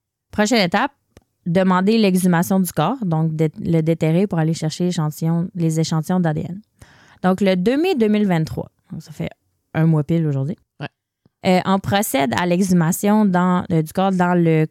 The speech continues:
Speaker 1: comté de Putnam, qui est en Virginie-Occidentale. Sur le site, il est extrêmement important que le corps soit vra-, soit pas endommagé parce que il a été éte-, enterré en mille neuf cent quatre-vingt-deux.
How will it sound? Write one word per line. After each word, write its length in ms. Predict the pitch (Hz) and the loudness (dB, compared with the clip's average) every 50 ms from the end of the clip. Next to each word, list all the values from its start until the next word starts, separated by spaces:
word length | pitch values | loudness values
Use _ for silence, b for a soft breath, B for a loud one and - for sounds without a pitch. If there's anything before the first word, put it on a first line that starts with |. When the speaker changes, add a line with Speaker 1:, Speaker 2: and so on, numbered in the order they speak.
| - | -2
Speaker 1:
comté 320 | - 175 175 175 - 240 226 | -2 -2 -2 0 0 0 0
de 140 | 180 165 | 0 0
Putnam, 640 | 160 - - 233 - - - 170 160 170 185 175 165 156 | 0 0 -2 -4 -4 -2 -4 -2 -2 0 0 -2 -2 -4
qui 100 | - 196 | -6 -6
est 60 | - | -4
en 160 | 151 147 147 | -4 -2 -2
Virginie-Occidentale. 1080 | 151 156 160 165 165 165 180 185 185 175 165 - - - 147 135 135 - 170 240 302 349 - _ _ b b b b b b b b b b b b b | -2 -2 -2 -2 0 0 0 2 2 0 -2 -6 -8 -8 -8 -8 -6 -6 -6 -4 -6 -6 -10 _ _ b b b b b b b b b b b b b
Sur 200 | b - - 240 | b -4 -2 0
le 160 | 240 233 220 214 | 0 2 0 0
site, 280 | - - - 330 - - | 0 -2 -2 -4 -2 -2
il 60 | 208 | -2
est 100 | 190 - 208 | -2 0 -2
extrêmement 520 | 202 196 - - - - 233 233 233 247 | -4 -4 -6 -8 -4 0 2 2 2 2
important 440 | 254 226 - 180 - - 208 220 226 | 0 0 -2 -4 -4 -2 -2 -2 -2
que 280 | - - - 190 190 - - | -2 -2 -2 -2 0 -2 -2
le 160 | 185 180 165 | 0 -2 0
corps 260 | 165 - 180 190 202 | 0 -2 -2 -2 -4
soit 160 | - - 175 156 | -4 -4 -4 -4
vra-, 440 | 156 156 151 151 156 160 170 - - 175 165 - - 175 | -4 -4 -6 -6 -4 -4 -4 -4 -6 -8 -10 -8 -6 -6
soit 220 | 160 - 180 160 151 | -4 -2 -2 -2 -2
pas 160 | - 170 165 | 0 0 0
endommagé 560 | 170 165 165 160 151 151 147 147 160 214 254 | 0 0 0 0 0 -2 -2 -2 -2 -4 -4
parce 320 | - - 160 147 - - - | -4 -4 -4 -4 -6 -8 -6
que 380 | - 180 175 180 185 180 - - _ _ _ | -2 0 2 2 2 0 -2 -4 _ _ _
il 140 | 170 165 165 | -2 0 0
a 20 | |
été 280 | 165 160 - 185 185 185 | 0 0 0 0 0 0
éte-, 160 | 170 - 170 - - | 0 -2 -6 -6 -4
enterré 340 | 170 170 165 - 165 160 202 | -4 -2 -2 0 -2 0 0
en 80 | 220 202 | 2 2
mille 140 | 175 175 | 2 2
neuf 160 | 170 170 185 - | 2 0 -2 -2
cent 140 | - 214 | -2 -4
quatre-vingt-deux. 680 | 208 - 185 - - 180 170 170 165 156 151 143 147 | -2 -4 -4 -4 -4 -2 -2 0 0 0 -2 -2 -4